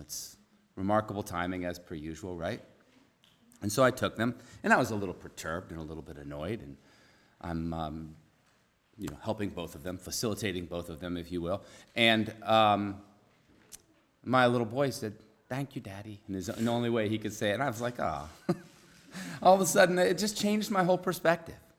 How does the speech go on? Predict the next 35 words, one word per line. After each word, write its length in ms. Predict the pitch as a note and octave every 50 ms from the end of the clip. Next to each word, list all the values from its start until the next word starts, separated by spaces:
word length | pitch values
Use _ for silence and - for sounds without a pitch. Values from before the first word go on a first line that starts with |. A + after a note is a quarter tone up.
| _ _ _ _ -
right? 220 | A#2 C#3 D3+ D3+ D3 - - - -
And 100 | - F#3
our 140 | G#3 G#3+ G#3
society 520 | G3+ - G#3+ - - G#3+ G#3 G#3 G3 G3
recognizes 680 | F3+ F#3+ F#3+ G3 G3 F#3 C#3+ C3+ A#2 G2+ F#2+ F2 F#2 F2
that. 200 | E2+ F#2 F#2 -
The 60 | - C#3+
world 320 | C3+ C#3+ D#3+ D#3+ D#3+ B2
does. 320 | E2+ E2 D2 D2 C#2+ - -
The 140 | - - G2+
world 300 | G2+ G#2+ A#2 A2+ G2+ F#2+
does. 400 | D#2+ - - - - - - - _ _ _ _ _ _ _ _ _ _ _ _ _ _ _ _ _ _ _ _ _ _ -
But 100 | C3+ -
this 160 | G#3 A3 A3
passage 420 | - G3+ G3 F#3 E3 D#3 C#3+ C3
is 80 | D3+ C3+
saying 280 | - - C#3+ B2+ A#2+ A2+
something 420 | - - A2+ G2+ - G2+ F#2+ F#2
specific. 680 | - - - - F2 - - B2 B2 - D2 - - - - _ _ _ _ _ _ _ _ _ _ _ _ _ -
We 80 | C#3
have 120 | C3 A2+ -
ten 320 | - - D3+ D3+ E3+ F3
lepers. 640 | D#3+ D3+ D#3 D3+ - - - - - - - - - _ _ _ _ _ _ _ _ _ _ _ _ _ _ _ _ _ _ _ _ _ _ _ _ _ _ _ _ _ _ _ _ _ _ _ _ _ _ _ _ _ _ _ _ _ _ _ _ _ -
And 120 | - A#2
commentator 460 | - D#3 E3 D#3+ D3+ D3 D#3+ D3+ C3+ C3
Michael 360 | C3 C#3 D3 C#3+ - C#3 A#2+
Wilcox 560 | G#2+ C3 C#3+ C#3+ C#3+ - A2 G2+ F#2+ - -
says 340 | - - G#2+ G2+ G2 F#2+ -
that 120 | A2 G#2
the 80 | - -
passage 480 | - - C#3+ E3+ F#3+ F#3 - F#3 D3
inserted 480 | D3+ C3+ B2+ - - C#3+ C#3 C3+ A#2+ G#2
here 180 | A2 A#2 A#2 A2
is 160 | G2+ E2 -
unique. 540 | F#2+ F2+ E2 E2 E2 D2+ C#2 - - -